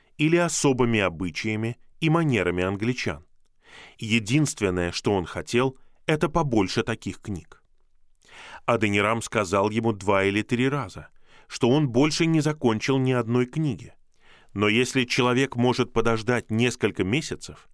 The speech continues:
он сможет дать ему большую книгу, которую он каждый день переводит. «Но разве вы уже не сделали небольшую часть этой книги,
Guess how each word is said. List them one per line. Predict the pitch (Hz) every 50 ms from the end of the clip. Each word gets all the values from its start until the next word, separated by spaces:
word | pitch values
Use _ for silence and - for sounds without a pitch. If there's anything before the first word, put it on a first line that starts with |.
| - - - - - - - -
он | 139 139 165 185 175
сможет | - - 143 156 170 170 151 165 143 123
дать | 110 117 120 120 - -
ему | 135 139 139
большую | 131 110 143 143 147 143 - - 151 131 123 123
книгу, | - - 165 170 151 - - 85 78 - - - - - -
которую | - - 113 - 127 117 113 110
он | 101 98
каждый | - - - 110 98 90 76 - 107
день | 98 92 98 90 82
переводит. | - - 110 120 127 120 101 82 - - - - - - - - _ _ _ _ _ - - - - - - - - - - - _
«Но | - 123 127
разве | 127 127 127 127 117 120 139 147
вы | 139 131 147 160 156
уже | 151 147 139 123 143 143
не | 143 147 143
сделали | 127 107 104 170 220 247 269 233 185
небольшую | 151 143 147 156 143 151 151 151 147 - - 165 147 127 123
часть | - - 151 127 113 - -
этой | 127 - 151 160
книги, | 151 - 208 196 160 117 - 76 76